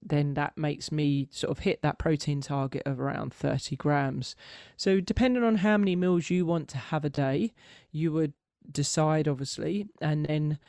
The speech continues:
divide your protein or what you think your protein should be. You can use MyFitnessPal to figure that out. Um, you'd split that equally among those meals. So when I say I eat five meals, it's not five big meals, it's, like, three meals of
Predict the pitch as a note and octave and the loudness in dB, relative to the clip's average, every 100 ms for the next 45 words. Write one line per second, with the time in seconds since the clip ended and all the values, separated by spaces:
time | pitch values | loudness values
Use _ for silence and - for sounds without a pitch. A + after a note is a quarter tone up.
0 | _ _ - - D3+ C#3+ E3 D#3+ D#3+ D3+ | _ _ -20 -6 -2 2 2 4 2 0
1 | - D3+ D3 - D#3+ D#3 - D3 C#3+ C#3+ | -2 0 0 0 -2 -2 -2 -4 -2 -6
2 | - C#3+ C3+ C3 D#3+ - D3 C3+ - D#3 | -6 -2 -2 0 -2 0 -2 0 0 -2
3 | - - C#3+ - D3 C#3 C#3+ C3+ C#3 - | -2 -4 -4 0 0 0 -2 -2 -4 2
4 | G#3+ G3+ E3 - D3 C#3+ C#3+ C#3 - - | 2 2 0 -2 -2 -2 -2 -4 -4 -4
5 | C#3+ - C#3+ C#3 - - C#3 - - D#3 | -4 -2 -2 -2 -4 -2 0 0 0 2
6 | F3 - _ - - - - D3+ D3+ D3+ | 2 2 _ -20 -18 -16 -2 2 2 2
7 | D3 D#3+ - - D#3+ - C#3+ - D3 - | 0 0 0 -2 -2 0 -2 -2 -2 -2
8 | C#3+ C#3 C#3 - D3 C#3 C3+ C3+ C3+ D3+ | -2 0 -2 -2 -2 -2 -2 -2 0 0
9 | D3 C#3+ C3+ - - - - E3+ D#3+ D3+ | 0 0 -4 -10 -20 -20 -4 2 4 2
10 | - F3+ F#3+ F#3+ - E3+ D#3 D#3+ D#3 - | 0 0 2 2 2 2 4 2 0 -4
11 | D3+ C#3+ C#3+ F#3+ D#3+ D#3 D#3 - - E3 | -2 -2 0 2 2 2 0 -6 -4 -4
12 | D3+ - - D3+ D3+ C3+ F3+ - D#3 C#3+ | -4 -6 -4 0 0 0 -2 0 -2 0
13 | E3+ - - - C#3 - - - D#3+ D#3 | -2 -4 -8 -6 -6 -6 -10 -6 -2 0
14 | D3+ - - - - D3+ F3+ E3 C3+ | -2 -4 -12 -12 -2 0 2 0 -2